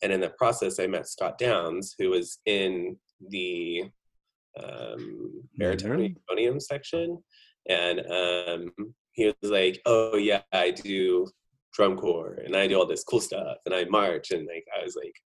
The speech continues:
Speaker 1: "Okay, well, I just apparently joined the color guard, so, um, gonna let you know how that goes." And, um, he was like, "Well, you should come see what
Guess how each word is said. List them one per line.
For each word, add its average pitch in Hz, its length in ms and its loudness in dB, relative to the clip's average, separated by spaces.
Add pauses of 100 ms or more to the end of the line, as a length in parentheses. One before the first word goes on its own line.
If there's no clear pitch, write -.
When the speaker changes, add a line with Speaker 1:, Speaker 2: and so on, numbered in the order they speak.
(540)
Speaker 1:
"Okay, 110 880 8
well, 107 260 10
I 104 160 10
just 120 320 2
apparently 117 380 4
joined 113 260 6
the 104 40 0
color 123 200 10
guard, 107 300 8
so, 98 500 6 (500)
um, 92 540 2 (340)
gonna 110 120 8
let 104 200 6
you 110 60 2
know 101 80 4
how 101 100 2
that 92 220 4
goes." 95 480 4 (260)
And, 95 440 4 (200)
um, 92 460 2
he 110 80 -2
was 101 100 0
like, 98 140 0
"Well, 107 80 0
you 101 60 0
should - 180 -2
come 98 340 4
see 95 420 0
what 92 380 2